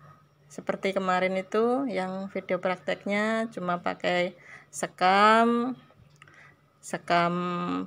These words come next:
bakar atau sekam abu, ditambah kohe sapi.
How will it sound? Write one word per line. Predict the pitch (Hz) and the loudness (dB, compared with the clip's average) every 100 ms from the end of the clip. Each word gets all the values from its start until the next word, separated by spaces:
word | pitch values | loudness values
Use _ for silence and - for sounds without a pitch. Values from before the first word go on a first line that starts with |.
| - - | -10 -8
bakar | 170 - 196 214 226 247 247 - - | -8 2 6 8 8 4 -4 -8 -8
atau | 175 175 | -4 -4
sekam | 175 175 175 180 | -4 -2 0 2
abu, | 180 - 208 226 233 240 269 _ _ _ _ - - _ - | -2 -2 0 2 2 0 -6 _ _ _ _ -20 -20 _ -10
ditambah | 175 180 180 185 208 208 208 - | -2 0 2 2 2 0 -4 -2
kohe | 196 196 180 180 185 202 - - - - - - - _ _ _ _ - | -2 0 -2 -2 -4 -8 -16 -20 -20 -20 -20 -20 -20 _ _ _ _ -20
sapi. | - 175 - 202 190 170 - | -4 -4 -2 -2 -2 -4 -8